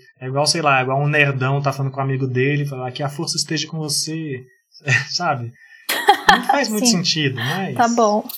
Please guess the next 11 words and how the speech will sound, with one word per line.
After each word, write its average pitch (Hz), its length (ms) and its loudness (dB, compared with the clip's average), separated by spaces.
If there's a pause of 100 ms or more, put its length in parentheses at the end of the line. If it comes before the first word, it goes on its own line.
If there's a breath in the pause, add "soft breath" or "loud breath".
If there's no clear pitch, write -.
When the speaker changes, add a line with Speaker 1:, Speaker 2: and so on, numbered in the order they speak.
(320 loud breath)
Speaker 2:
Pode 403 260 4
ser. 226 320 4
Não, 359 280 4
Fê, 294 380 2
eu 302 160 6
achei 339 260 2
legal 254 380 4
essa 247 180 -2
construção 226 640 0
do 214 60 0
personagem. 220 720 0